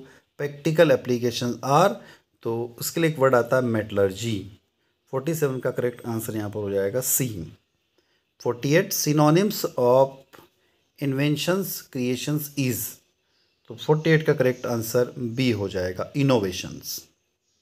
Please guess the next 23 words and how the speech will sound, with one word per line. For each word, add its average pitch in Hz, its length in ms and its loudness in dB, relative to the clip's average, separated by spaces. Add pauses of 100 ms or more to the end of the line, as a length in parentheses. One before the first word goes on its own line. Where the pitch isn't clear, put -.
(800)
आगे 104 240 -6
चलते 117 340 -4
हैं, 196 240 -4 (300)
क्वेश्चन 127 280 -6
नंबर 120 140 -2
फ़ोर्टी 120 340 -4
नाइन, 185 340 2 (1800)
"The 165 100 -2
meaning 175 320 0 (100)
of 147 260 8 (360)
very 143 360 6 (120)
simple 139 340 0 (100)
and 135 280 0 (240)
not 160 440 4 (540)
developed", 113 560 4 (800)
तो - 80 -18
फ़ोर्टी 139 300 -2
नाइन 143 120 2
का 139 60 0
करेक्ट 131 320 -2
आंसर 120 220 -2
हो 113 100 0
जाएगा 113 600 -2